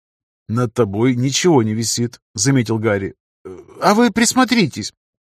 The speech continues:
Гарри сфокусировался и действительно увидел трёхзначное число, висящее над головой его собеседника. И ещё под ним была какая-то зелёная полоска. Гарри предположил, что это уровень здоровья.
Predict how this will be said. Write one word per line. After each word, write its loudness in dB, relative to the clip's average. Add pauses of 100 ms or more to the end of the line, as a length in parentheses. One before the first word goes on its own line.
(140)
Гарри 2
сфокусировался -2
и -6
действительно -4
увидел 0
трёхзначное -2
число, -6
висящее 0
над 0
головой 2
его 2
собеседника. -4 (220)
И 0
ещё 0
под -2
ним 0
была 2
какая-то 0
зелёная 2
полоска. -4 (120)
Гарри -2
предположил, 0
что 0
это 2
уровень 0
здоровья. -4